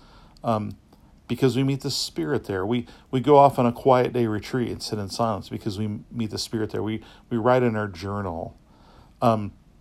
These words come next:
we, as we're moving through our day and are tempted to, to give in to something that's wrong,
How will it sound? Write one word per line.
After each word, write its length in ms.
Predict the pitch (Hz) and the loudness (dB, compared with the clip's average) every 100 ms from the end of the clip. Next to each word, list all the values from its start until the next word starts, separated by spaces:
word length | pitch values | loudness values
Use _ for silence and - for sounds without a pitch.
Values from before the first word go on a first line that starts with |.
| - _ _ - - - - - | -20 _ _ -20 -20 -20 -16 -2
we, 360 | 127 117 - - - - | 0 0 -4 -16 -12 -2
as 160 | 113 | 0
we're 80 | 113 | 2
moving 320 | 120 135 127 | 4 4 4
through 160 | 131 117 | 4 2
our 80 | 107 | 6
day 440 | 131 135 117 110 | 6 8 8 4
and 160 | 107 104 | -2 -4
are 80 | |
tempted 460 | 101 - 120 - 107 | -2 0 0 0 -4
to, 240 | 110 95 76 - - - | -2 -4 -6 -20 -20 -8
to 120 | 113 | 0
give 180 | 113 107 | 2 2
in 220 | 147 156 | 0 0
to 60 | 127 | 0
something 360 | 117 104 104 | 0 -4 -4
that's 200 | 98 - | -6 -2
wrong, 300 | 107 101 104 | 0 0 -2